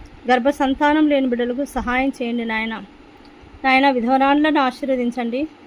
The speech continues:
అనాథలను దర్శించండి, దీవించండి నాయన. భయమును పారద్రోలండయ్యా. మంత్ర ప్రయోగాలు, చీకటి అంధకార శక్తులతో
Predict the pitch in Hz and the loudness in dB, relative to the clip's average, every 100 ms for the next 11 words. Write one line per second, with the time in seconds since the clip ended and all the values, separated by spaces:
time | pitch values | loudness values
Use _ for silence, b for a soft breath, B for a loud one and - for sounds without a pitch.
0 | - - - 233 269 294 285 320 302 240 | -20 -20 -6 0 2 4 2 2 2 0
1 | - 285 269 277 269 254 240 240 254 220 | -4 -4 -2 -4 -2 -2 -4 -4 -6 -6
2 | 220 220 226 202 - - - - - - | -6 -6 -8 -10 -16 -20 -20 -20 -20 -20
3 | - - - - - - - - 254 269 | -20 -20 -20 -20 -20 -20 -18 -4 4 6
4 | 311 339 320 277 254 254 262 262 240 233 | 8 6 6 4 4 4 2 2 0 0
5 | 233 233 285 285 240 240 269 262 240 240 | 0 0 -2 -2 -4 -2 -4 -2 0 0
6 | 233 233 247 269 247 262 262 226 233 262 | -2 -2 -4 -6 -8 -6 -4 -4 -2 -2
7 | 262 277 - 247 233 233 | -2 -6 -8 -6 -6 -8